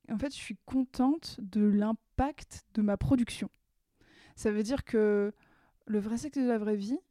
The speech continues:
c'est des ouvrages qui, qui, qui sont, euh, bah, en fait, c'est des, tu sais, c'est des, c'est des bouquins qui, à la base, n'avaient pas, euh, n'avaient pas la promesse de, de, comment dire, de devenir des grands bouquins ou des choses comme ça. Enfin, ils, ils sont pas des grands bouquins, hein, donc, euh,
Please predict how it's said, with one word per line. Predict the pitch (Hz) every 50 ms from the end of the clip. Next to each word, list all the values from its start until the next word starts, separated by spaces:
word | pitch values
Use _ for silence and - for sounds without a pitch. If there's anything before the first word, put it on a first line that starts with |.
| _ _
c'est | - - - 214
des | 190 214 214 196 214
ouvrages | 214 226 254 285 302 320 269 - -
qui, | - - - 208 202 202 196 202 202 208 - _ _ _ _ _ _ _ - -
qui, | - - - 220 214 214 214 214 208 208 196
qui | - - 220
sont, | 202 - - 220 220 214 214 214 208 202
euh, | 202
bah, | 190 214 208 202 143
en | 214
fait, | - 294 285 -
c'est | - 247
des, | 208 226 220 214 208 214 214 _ _ _ _
tu | - 320
sais, | 285
c'est | - 262 233
des, | 202 214 214 214
c'est | - - 233
des | 202 233 226
bouquins | 208 226 240 254 - 320 349 330
qui, | - - - 226
à | 214
la | 214 214
base, | 202 254 285 302 262
n'avaient | 240 220 208 208
pas, | 208 - 269 269 294 294 294 247 220
euh, | 220
n'avaient | 220 214 208 214 214 - _ _ _ _ _
pas | - 277 302 302
la | 254 208
promesse | - - 233 226 226 233 269 294 269 226
de, | 202 190 208 208 208 208 208 208 202 190 185 - - _ _ _ _ _ _ _ - - -
de, | 208 196 202 220 214 208 208 208 202 -
comment | - 214 214 214
dire, | 214 202 208 226 220 208
de | 190 202
devenir | 202 190 202 190 214 240 233 202
des | 214
grands | 196 202 180 190
bouquins | 190 185 196 185 - - 214 214 220 220 226 226 226 226 226
ou | 214 202
des | 185 196
choses | 196 - 208 -
comme | - 196 180
ça. | - 226 220
Enfin, | - - 175 185
ils, | 196 180 196 208
ils | - - -
sont | - 208
pas | 233 226 214
des | 202
grands | 190 190 196
bouquins, | 196 190 196 - 190 165 160 160 -
hein, | 101
donc, | - 190 202 196 -
euh, | 196 196